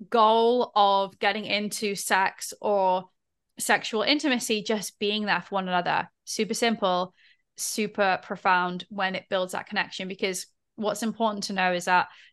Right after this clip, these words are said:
there's different styles of connecting for people. So some partners or some humans like to connect with their partner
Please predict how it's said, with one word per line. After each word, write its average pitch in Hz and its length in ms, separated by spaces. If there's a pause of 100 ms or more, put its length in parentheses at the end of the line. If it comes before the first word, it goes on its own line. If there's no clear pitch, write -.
there's 220 260
different 240 440
styles 190 800 (280)
of 185 480
connecting 202 520
for 190 80
people. 196 280
So 202 220
some 240 400
partners 196 640
or 196 100
some 220 240
humans 185 540 (340)
like 202 360
to 226 120
connect 196 640
with 196 320
their 185 160
partner 196 460